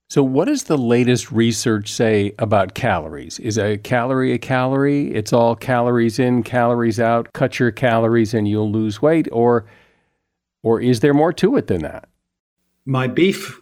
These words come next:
Speaker 2: is not so much that the calories don't exist, they do. I'm not a calorie denier, but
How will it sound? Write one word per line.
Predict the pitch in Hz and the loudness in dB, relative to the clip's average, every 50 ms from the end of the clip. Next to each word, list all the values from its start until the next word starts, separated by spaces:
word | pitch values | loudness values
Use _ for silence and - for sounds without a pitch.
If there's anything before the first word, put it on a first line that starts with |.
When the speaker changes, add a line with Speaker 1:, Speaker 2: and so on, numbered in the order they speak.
| _ - | _ -2
Speaker 2:
is | 143 139 139 135 - - - - _ _ _ _ - - _ _ _ _ _ _ _ _ | 0 2 2 0 -2 -6 -10 -14 _ _ _ _ -20 -20 _ _ _ _ _ _ _ _
not | - 135 160 208 208 | -2 0 0 0 -2
so | - 160 | -2 0
much | 156 156 143 - | 0 0 -2 -4
that | - 87 | -6 -6
the | 131 127 | -6 -2
calories | - 143 143 143 139 135 131 123 123 | 0 2 4 4 4 4 4 2 0
don't | 127 147 135 135 127 | 0 2 2 2 2
exist, | 113 104 104 113 139 175 180 - - - - | 0 0 0 0 2 2 0 -2 -6 -4 0
they | 147 127 123 123 | 2 2 2 4
do. | 123 123 127 135 165 220 247 240 - | 4 4 6 6 6 4 2 2 0
I'm | - 120 127 | 0 0 2
not | 135 135 127 | 2 2 2
a | 127 | 0
calorie | - - 135 135 131 123 123 117 | 0 0 2 2 4 4 2 2
denier, | 104 113 117 127 135 139 127 104 101 104 107 | 2 2 2 4 4 2 2 0 0 -2 -4
but | 104 110 127 - - - | -2 0 0 0 0 -4